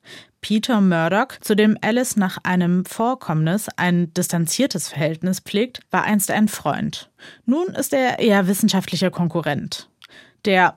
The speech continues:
ebenfalls geniale Mitstudent unter Grimes begleitet Alice auf der Reise via Pentagramm hinab zu den acht Höfen. Die Höllenkreise sind angefüllt mit Sünderinnen und Sündern, Schatten, wie in der göttlichen Komödie.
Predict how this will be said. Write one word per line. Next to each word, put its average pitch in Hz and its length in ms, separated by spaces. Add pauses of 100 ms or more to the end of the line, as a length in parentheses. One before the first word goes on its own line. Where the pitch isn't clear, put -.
(140)
ebenfalls 185 540
geniale 165 440
Mitstudent 175 680
unter 180 240
Grimes 180 420
begleitet 170 640
Alice 180 300
auf - 300
der 160 180
Reise 190 480
via 233 240
Pentagramm 170 720 (240)
hinab 170 560
zu 170 160
den 170 260
acht - 360
Höfen. - 440 (480)
Die 175 160
Höllenkreise 185 720
sind 165 380
angefüllt 175 800
mit 160 240
Sünderinnen 190 560
und 185 220
Sündern, 175 520 (300)
Schatten, 170 480 (300)
wie 269 180
in 185 160
der 165 140
göttlichen 165 560
Komödie. 180 560